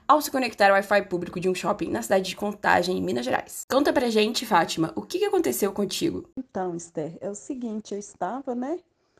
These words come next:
Speaker 2: né, é, num estabelecimento comercial grande, um shopping grande de Contagem,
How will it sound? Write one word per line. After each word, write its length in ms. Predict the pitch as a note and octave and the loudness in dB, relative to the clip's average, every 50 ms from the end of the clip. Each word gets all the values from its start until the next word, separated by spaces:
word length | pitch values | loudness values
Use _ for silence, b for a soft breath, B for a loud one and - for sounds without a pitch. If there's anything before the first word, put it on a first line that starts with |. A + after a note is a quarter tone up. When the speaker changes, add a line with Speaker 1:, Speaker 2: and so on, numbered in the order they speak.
| _ _ _ _ _ _ | _ _ _ _ _ _
Speaker 2:
né, 240 | - F#3 F#3 F#3 F3+ | -12 -10 -6 -6 -4
é, 760 | C3+ - - E3+ E3 E3 E3 E3 E3 D#3+ D3+ D3+ D3+ D#3 E3 - _ _ _ _ _ _ _ _ _ _ _ _ _ _ _ _ _ _ - | -4 -2 -2 -2 -2 -2 -2 -2 -4 -4 -4 -6 -8 -10 -14 -16 _ _ _ _ _ _ _ _ _ _ _ _ _ _ _ _ _ _ -12
num 500 | E3+ E3+ E3+ E3+ E3 E3 D#3 D3 D3 D3 | -10 -8 -6 -4 -4 -4 -6 -6 -8 -8
estabelecimento 880 | D#3+ - - - F#3 F3+ F#3 G3+ G#3+ A3+ - - E4+ D#4 C#4+ C#4+ - | -10 -10 -12 -10 -8 -8 -6 -6 -8 -8 -6 -4 -2 -2 -2 -2 -4
comercial 580 | - - A3 G#3+ G#3+ G#3 - - - F#3+ G3 G#3+ | -8 -8 -8 -6 -8 -8 -6 -4 -2 0 0 -2
grande, 420 | G#3 F3 F3 F3 F#3+ A#3+ B3 - A#3+ | -2 -2 -2 -2 -2 -4 -4 -6 -6
um 40 | |
shopping 440 | - - - G#3 G#3+ G#3+ - B3 G#3 | -6 -2 -2 -2 -2 -2 -4 -8 -6
grande 440 | F#3+ E3 D#3 D3+ F3+ A3+ C4+ C4 A#3+ | -4 -4 -2 -2 -2 -4 -4 -6 -8
de 120 | - - | -12 -14
Contagem, 720 | - - E3+ E3 - - E3 D#3 F#3 B3 C4 - - A3 | -10 -8 -8 -8 -6 -6 -6 -6 -6 -8 -8 -10 -12 -14